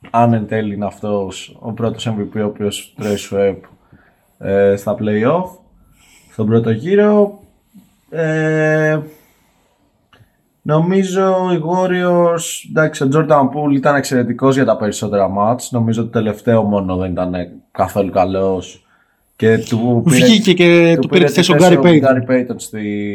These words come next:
Speaker 1: πεντάδα κλεισίματος, ο οποίος πήγε πολύ καλά. Επίσης έβαλε και κρίσιμα τρίποντα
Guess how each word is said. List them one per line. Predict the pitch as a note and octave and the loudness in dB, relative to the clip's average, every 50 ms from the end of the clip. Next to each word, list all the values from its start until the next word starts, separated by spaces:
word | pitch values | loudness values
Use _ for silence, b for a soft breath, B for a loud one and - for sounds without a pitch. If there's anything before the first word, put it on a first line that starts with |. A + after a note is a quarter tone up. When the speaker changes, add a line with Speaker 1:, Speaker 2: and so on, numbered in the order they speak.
| G2+ G2+ G2+ G2+ G#2 G2+ - - A2+ | -6 -8 -8 -8 -8 -10 -12 -12 -6
Speaker 1:
πεντάδα | A2 A2+ G#2 A2+ A2+ A2+ G#2+ | -6 -4 0 0 0 0 0
κλεισίματος, | - - - - A#2 A2+ A2+ A2+ A2+ | -4 -8 -10 -8 -6 -4 -4 -4 -6
ο | C3 | -6
οποίος | - C3+ C3 B2 | -2 -2 -2 -2
πήγε | - - _ - C#3 C3 B2 B2+ | -4 -12 _ -2 0 2 2 2
πολύ | B2 - B2 B2 B2 B2 | 0 0 0 0 0 2
καλά. | A#2 B2 A2+ A2 A2 G#2 G2+ A2+ C#3+ D#3 - - - - - _ _ _ _ _ _ | 4 4 2 4 4 2 0 0 -2 -4 -10 -20 -20 -20 -20 _ _ _ _ _ _
Επίσης | - - - G#2 G2+ G2+ - - | -18 -14 -8 -8 -8 -8 -6 -6
έβαλε | A2+ G#2+ A2 A2 G#2 | -4 -2 -2 -2 -2
και | F2+ G#2+ | -4 -8
κρίσιμα | - - G#2+ G#2+ - A2+ A2 G2+ F#2+ | -8 -8 -8 -8 -8 -6 -6 -8 -6
τρίποντα | - G#2+ G#2+ G2+ G#2+ G#2+ G2 G#2 G2+ G2+ G2+ G#2 | -6 -8 -8 -6 -6 -6 -4 -2 -2 0 0 0